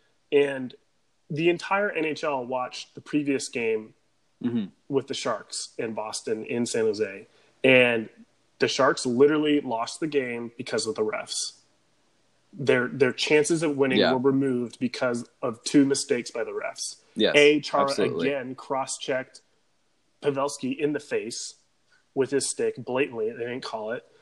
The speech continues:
Speaker 1: They failed to, like, fix the net, one in the ice after the puck had been away for a very long time, which they do all the time. But for
Speaker 2: Yeah.
Speaker 1: some reason in overtime, they decided not to. And then as soon as Kane gets a breakaway, they call it dead.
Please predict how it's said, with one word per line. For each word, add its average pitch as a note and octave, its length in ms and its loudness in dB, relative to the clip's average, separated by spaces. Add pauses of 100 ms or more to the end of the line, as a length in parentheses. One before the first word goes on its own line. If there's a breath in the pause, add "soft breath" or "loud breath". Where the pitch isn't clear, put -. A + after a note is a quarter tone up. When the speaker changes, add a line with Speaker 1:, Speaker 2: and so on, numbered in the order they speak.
(200 soft breath)
Speaker 1:
They B2 760 4
failed C#3+ 520 8
to, D3 180 6
like, B2+ 180 0
fix - 300 -2
the C#3 80 0
net, C3 280 -4
one C3 200 -2
in C3+ 80 -2
the C3 160 0
ice B2 260 -4
after B2 300 -6
the A#2 100 -8
puck - 260 -8
had B2+ 120 2
been B2 120 -2
away A#2 220 -2
for B2+ 240 -4
a G#2+ 60 -4
very G#2+ 340 -4
long D3 300 0
time, E3 340 -12
which - 280 -2
they D3+ 120 4
do C#3 280 6
all D3 240 4
the C#3+ 120 4
time. A2+ 500 -10 (300 soft breath)
But C#3 160 -8
for A2 60 2
Speaker 2:
Yeah. G2+ 100 4
Speaker 1:
some D3+ 140 4
reason D#3 260 4
in B2+ 100 0
overtime, B2+ 500 -2
they A#2+ 80 0
decided A#2 420 -4
not - 300 -10
to. F3 260 0 (360 soft breath)
And C3+ 140 6
then C3 80 4
as A#2+ 220 0
soon D#3+ 180 6
as D3+ 120 4
Kane D3 280 6
gets C#3 160 2
a B2+ 60 -8
breakaway, D#3+ 760 -2 (840)
they D#3+ 180 2
call F3 240 2
it F3 120 -2
dead. F#3 360 2